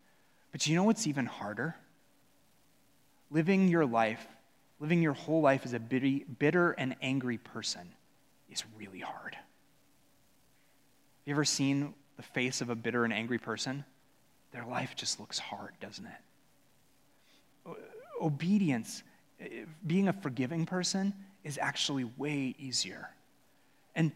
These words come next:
as we walk with Jesus, he helps us to forgive. He teaches us to forgive.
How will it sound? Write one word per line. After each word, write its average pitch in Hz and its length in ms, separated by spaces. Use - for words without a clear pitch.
as 185 220
we 202 100
walk 143 420
with 156 180
Jesus, 131 400
he 180 100
helps - 480
us - 160
to 123 100
forgive. 107 320
He 156 140
teaches - 540
us 127 140
to - 100
forgive. 101 500